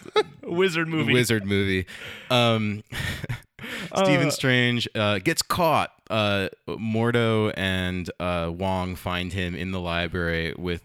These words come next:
Speaker 2: the magic book, and they're like, "Shame on you! You should not be doing this." And then some,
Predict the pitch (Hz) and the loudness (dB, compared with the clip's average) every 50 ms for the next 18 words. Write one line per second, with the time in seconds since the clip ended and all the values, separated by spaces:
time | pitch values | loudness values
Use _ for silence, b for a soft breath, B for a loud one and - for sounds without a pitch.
0 | - 95 85 90 87 85 82 85 80 - - 92 90 87 87 80 87 82 - - | -12 -16 -10 -6 -6 -4 -4 -4 -6 -8 -8 -6 -6 -4 -4 -4 -6 -8 -8 -6
1 | 85 82 82 78 - - - b b b b b b _ - 92 90 90 92 90 | -6 -6 -6 -6 -10 -14 -20 b b b b b b _ -6 -4 -2 -2 -2 -2
2 | 87 87 87 85 82 - - - - - - 123 123 117 113 104 95 92 87 85 | -2 -2 -2 -4 -6 -8 -12 -8 -4 0 2 2 4 4 2 2 0 0 0 0
3 | 82 87 98 - - 107 101 107 104 95 - 101 92 101 104 104 98 92 90 85 | 0 0 -2 -2 -2 -2 -2 -2 -2 -2 -4 -4 0 0 2 2 2 0 0 -2
4 | 82 80 78 - - - B B B B B B - 110 113 120 127 120 120 - | -4 -6 -6 -8 -10 -12 B B B B B B -4 -2 0 2 2 2 0 -2
5 | - - 160 180 | -2 -2 -2 -2